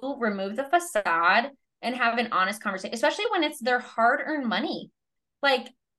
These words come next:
they are coming to us with their hard-earned money, and they're not just gonna hand it over to the Joe Schmo that they don't feel in their heart, right? Like,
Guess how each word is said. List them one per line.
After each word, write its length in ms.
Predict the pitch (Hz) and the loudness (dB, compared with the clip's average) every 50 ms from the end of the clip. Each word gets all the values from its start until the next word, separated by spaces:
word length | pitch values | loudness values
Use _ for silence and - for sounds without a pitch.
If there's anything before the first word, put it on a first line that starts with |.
| 208 190 185 196 185 185 | -12 -12 -12 -12 -14 -12
they 340 | 185 190 226 233 247 302 349 | -4 -2 0 0 2 2 4
are 260 | 381 349 359 294 - - | 6 6 6 4 2 -6
coming 440 | - - 262 254 277 320 330 330 320 330 | -6 -2 -2 0 2 0 0 0 -2 -6
to 140 | - 285 254 | -4 0 2
us 260 | 226 214 220 214 - | 2 2 2 -2 -6
with 300 | 196 208 226 233 - - 240 | -6 -2 -2 -2 -4 -4 -8
their 680 | 220 208 233 226 220 226 226 226 220 220 214 - - _ | -2 0 0 0 2 2 4 4 4 4 2 -2 -6 _
hard-earned 800 | - - - 247 240 262 285 320 311 - - 254 277 277 262 240 | -14 -4 0 4 6 6 6 6 4 0 -4 -6 -6 -4 -4 -2
money, 540 | 226 233 254 247 208 180 175 170 185 - _ _ _ _ - - | -2 0 0 -2 -2 -4 -6 -6 -8 -10 _ _ _ _ -8 -6
and 120 | 226 254 | -2 -2
they're 80 | 269 269 | 0 2
not 160 | 247 233 247 | 2 2 0
just 140 | 320 320 - | 0 -6 -6
gonna 200 | - 392 370 330 - | -4 -4 -4 -6 -4
hand 240 | - 302 294 294 285 | -2 -2 0 0 -2
it 160 | 277 294 - | -2 -2 0
over 600 | - 240 320 294 247 220 196 190 190 196 - - _ _ _ _ _ _ _ _ _ _ - | 0 0 2 2 2 4 4 4 4 2 -2 -8 _ _ _ _ _ _ _ _ _ _ -12
to 400 | - 262 240 233 220 202 196 165 | -10 -8 -6 -4 -4 -4 -4 -2
the 140 | 214 226 220 | 0 -2 0
Joe 260 | 220 233 233 240 262 | 2 4 4 4 4
Schmo 840 | 277 - - - 247 269 277 247 220 196 190 190 190 208 - - _ _ - | 2 0 -6 -2 0 2 4 4 6 6 4 4 2 0 -6 -10 _ _ -4
that 600 | 208 214 202 202 202 202 202 196 196 190 190 190 - _ _ _ _ - 202 _ - | 0 0 2 4 4 4 4 4 2 0 -4 -6 -12 _ _ _ _ -20 -18 _ -6
they 260 | 226 220 202 214 220 | -6 -4 -4 -4 -2
don't 300 | - 226 220 220 220 - | 2 4 4 2 2 -4
feel 280 | - - 233 220 220 208 | -8 -6 -2 0 0 0
in 100 | 202 202 | 0 0
their 120 | 185 175 - | -2 -2 0
heart, 360 | - 214 208 175 139 - - | 0 2 4 4 2 2 0
right? 300 | 185 185 190 202 226 226 | 2 2 2 2 2 0
Like, 280 | 226 214 208 - - | 0 0 -2 -2 -6